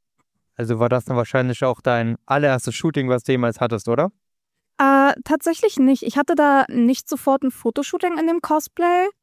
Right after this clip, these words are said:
Speaker 2: Mein erstes Cosplay-Fotoshooting war mein zweites Mal Cosplay zu einer Dedeco-Fototour tatsächlich. Ich glaube, das war die Sommerfototour, auch zweitausendneunzehn. Da habe ich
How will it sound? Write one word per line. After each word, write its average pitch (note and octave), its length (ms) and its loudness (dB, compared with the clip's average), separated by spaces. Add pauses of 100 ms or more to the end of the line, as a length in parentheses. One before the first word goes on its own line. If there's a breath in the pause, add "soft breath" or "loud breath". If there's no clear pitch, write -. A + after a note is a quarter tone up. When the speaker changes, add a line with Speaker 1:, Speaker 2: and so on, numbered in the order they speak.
(600)
Speaker 2:
Mein B3+ 180 0 (180)
erstes D#4 440 0
Cosplay-Fotoshooting C#4+ 1700 0
war A#3+ 360 2
mein A#3 280 0 (220)
zweites B3 680 -2
Mal F4 220 2
Cosplay D#4+ 580 0
zu - 160 -4
einer C4+ 140 0
Dedeco-Fototour C#4+ 920 -2
tatsächlich. G#3+ 640 -2 (640)
Ich B3 80 -6
glaube, F4 200 4
das E4+ 140 0
war C4+ 100 2
die A#3 120 0
Sommerfototour, E4 1400 0
auch B3 220 2
zweitausendneunzehn. B3+ 1200 -4 (560 loud breath)
Da C4 160 0
habe C4+ 200 2
ich C4+ 220 -4